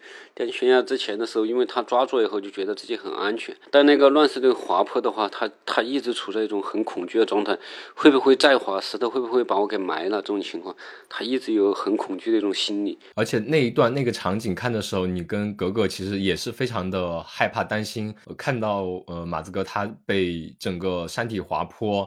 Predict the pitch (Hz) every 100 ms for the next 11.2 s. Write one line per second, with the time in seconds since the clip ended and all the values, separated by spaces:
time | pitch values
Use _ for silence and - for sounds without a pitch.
0 | - - 185 127 117 101 87 101 131 123
1 | - 95 - 87 80 76 90 90 95 107
2 | 87 87 107 104 85 73 82 - 143 98
3 | 95 113 98 98 85 76 - 135 123 110
4 | 110 - 98 92 92 87 90 95 110 -
5 | 110 95 110 107 101 98 - 120 92 98
6 | 104 101 107 90 - - 90 117 98 78
7 | - _ - 98 85 110 110 104 82 82
8 | 147 117 87 78 - 87 104 98 - 92
9 | 85 78 92 85 107 104 101 104 98 95
10 | 95 95 - - 78 - 85 76 78 80
11 | 76